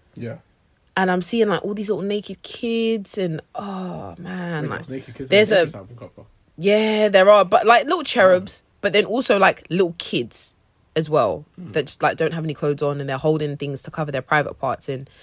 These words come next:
Speaker 2: and then there's an image of this guy. I can't remember his name, but I did some, um, researching and I found out that he was an occultist and he made a new religion and he was also a well-known paedophile.
Speaker 1: Damn.
Speaker 2: Now,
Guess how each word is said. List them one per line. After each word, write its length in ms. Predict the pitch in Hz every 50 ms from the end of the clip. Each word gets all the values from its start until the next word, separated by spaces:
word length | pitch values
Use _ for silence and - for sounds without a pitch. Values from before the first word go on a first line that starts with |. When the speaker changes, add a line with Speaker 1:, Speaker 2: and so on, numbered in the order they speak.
| - - - _
Speaker 2:
and 140 | - 180 180
then 140 | 175 180 175
there's 240 | 180 185 180 180 196
an 100 | 190 -
image 320 | - 214 233 233 220 196
of 140 | - 170 175
this 160 | - 180 -
guy. 280 | - - 180 170 156 143
I 60 | 143
can't 260 | - - 226 226 208 208
remember 260 | 214 214 214 202 208
his 160 | 208 190 202
name, 320 | 202 190 175 143 135 143
but 120 | 147 156 -
I 60 | 165
did 180 | 165 202 202 -
some, 240 | - 190 180 175 -
um, 320 | - 165 156 151 147 147 156
researching 680 | 196 226 - - 165 151 - - - 156 147 151 143
and 120 | 143 151 156
I 40 | 165
found 280 | - 180 170 170 165
out 160 | 151 127 - -
that 140 | - -
he 360 | - - - 180 175 175 170 170 - - - - - - -
was 260 | 160 175 175 175 170
an 80 | 160 160
occultist 540 | 156 - 190 185 185 - 170 165 165 -
and 60 | 165 160
he 60 | 160
made 180 | 160 165 160
a 40 | 160
new 160 | 165 165 165
religion 380 | 160 165 165 170 160 - 131 143
and 100 | 143 151
he 60 | 156
was 120 | 143 139 -
also 400 | - 160 170 - - 156 143 -
a 60 | 139
well-known 540 | 143 147 147 147 147 147 143 143 143 - _ _ -
paedophile. 480 | - 233 214 - - 123 110 98 131 _ _ _ _ _ _ _ - - _ _ _ _ _ _ _ _ _ _
Speaker 1:
Damn. 260 | - - - - - _ _ _ _ _ _ _ -
Speaker 2:
Now, 320 | 196 202 175 139 - -